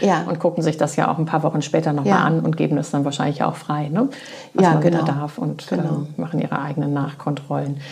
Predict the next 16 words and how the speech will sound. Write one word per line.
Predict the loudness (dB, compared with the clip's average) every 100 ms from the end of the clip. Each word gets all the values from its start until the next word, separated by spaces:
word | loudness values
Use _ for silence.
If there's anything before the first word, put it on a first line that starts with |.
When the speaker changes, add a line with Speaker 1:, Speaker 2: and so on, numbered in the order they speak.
| -16 -4 2
Speaker 2:
Genau. | 4 6 4
Ansonsten | 4 4 4 2 0 2 2
Nebenwirkungen, | 4 4 4 2 2 2
wir |
hatten | 4 2 0
schon | 0 0
genannt, | 2 2 2 4
Hautirritation, | 4 4 2 2 0 0 -2 0 0 -2 -6 -16 -18 -6
Müdigkeit, | 2 4 6 6 2 0 2 4
also | 2 2
diese | 4 2
Fatigue | 2 -4 -2 -4 -2
wieder | -2 0 0 -2
zum | -2 -2
Teil. | -2 0 2 2 0 -8 -18 -20 -20 _ 0
Mm, | 4 4 4 4 4